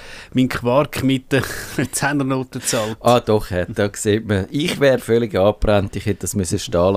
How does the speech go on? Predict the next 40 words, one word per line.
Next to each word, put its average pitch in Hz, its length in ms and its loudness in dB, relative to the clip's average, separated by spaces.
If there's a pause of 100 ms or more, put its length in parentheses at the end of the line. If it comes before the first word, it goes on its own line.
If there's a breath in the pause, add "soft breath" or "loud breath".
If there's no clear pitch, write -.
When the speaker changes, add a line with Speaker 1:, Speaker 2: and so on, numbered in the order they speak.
Speaker 2:
und 95 140 -2
sagen, 95 240 -2
"Tut 127 140 -6
mir 110 100 0
leid, 104 260 2
ich 120 140 -6
komme 147 280 2
dann 123 220 2
wieder, 117 260 -2
wenn 107 140 2
eure 101 220 2
Kasse - 640 -2
wieder 127 160 -6
geht." 127 180 -4 (240 loud breath)
Weiss 117 260 2
man 127 160 4
eigentlich, 113 280 -2
was 104 140 0
das - 80 -12
Problem 110 460 0
war? - 280 -2
Ich 110 260 -6
habe 107 120 0
das - 180 -8
nur 113 120 -2
so 127 120 -4
am 113 100 2
Rand 98 300 0
mitbekommen. - 420 -8
Speaker 1:
Also, 120 220 -2
man 123 160 0
redet 135 240 0
einfach 127 220 0
von 123 180 -2
einem 113 100 0
Softwareproblem. 156 920 0
Eben, 147 120 2
ich 139 120 0
habe 135 100 2
mal 123 220 0